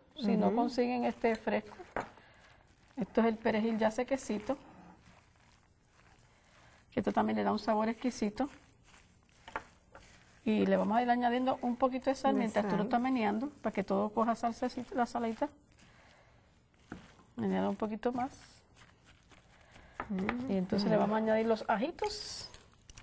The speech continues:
Speaker 2: Machacado, que lo estamos
Speaker 1: Machacadito.
Speaker 2: machacando acá.
Speaker 1: Aquí en el, en este cosito que los deja trituraditos, yo digo.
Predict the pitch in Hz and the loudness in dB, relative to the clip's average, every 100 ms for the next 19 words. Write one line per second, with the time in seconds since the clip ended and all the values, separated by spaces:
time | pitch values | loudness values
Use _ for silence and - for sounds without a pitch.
0 | - - - 185 175 - 175 196 269 320 | -20 -20 -6 -2 -2 -4 -2 2 2 0
1 | - 233 202 202 214 208 254 196 196 214 | 0 0 2 2 4 4 2 0 2 2
2 | 208 185 208 220 196 214 254 247 220 196 | 0 -2 2 4 4 2 2 0 -2 -4
3 | - 214 202 208 226 202 175 - - - | -2 -2 0 2 2 2 -2 -6 -18 -18
4 | - - - - - 208 226 240 220 208 | -14 -14 -16 -2 4 4 4 0 0 0
5 | 196 233 220 - - - - - - 233 | 0 4 4 4 -2 -12 -18 -4 4 4
6 | 226 220 185 214 214 196 190 196 196 | 6 6 6 4 -2 0 0 0 0